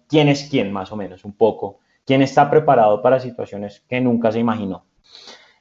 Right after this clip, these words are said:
Yo creo que... Eh, Latinoamérica, y por cifras oficiales, eh, gran parte de los recursos de venture capital estaban destinados sobre todo,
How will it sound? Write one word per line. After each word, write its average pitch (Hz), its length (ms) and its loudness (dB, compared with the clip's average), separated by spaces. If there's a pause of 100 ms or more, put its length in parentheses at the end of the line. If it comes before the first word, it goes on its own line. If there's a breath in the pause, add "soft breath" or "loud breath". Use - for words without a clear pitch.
(300 loud breath)
Yo 151 180 4
creo 190 260 4
que... 196 560 0
Eh, 117 680 -2 (260)
Latinoamérica, 131 1040 -2 (120)
y 110 160 -12
por 110 220 -2
cifras 117 340 0
oficiales, 123 840 0
eh, 110 220 -16 (260)
gran 127 300 0
parte 143 320 4
de 156 100 8
los 156 160 6
recursos 139 920 -4
de 139 140 0
venture 127 380 -4
capital 131 480 -2
estaban 117 360 -8
destinados 113 520 -8
sobre 127 340 2
todo, 117 540 4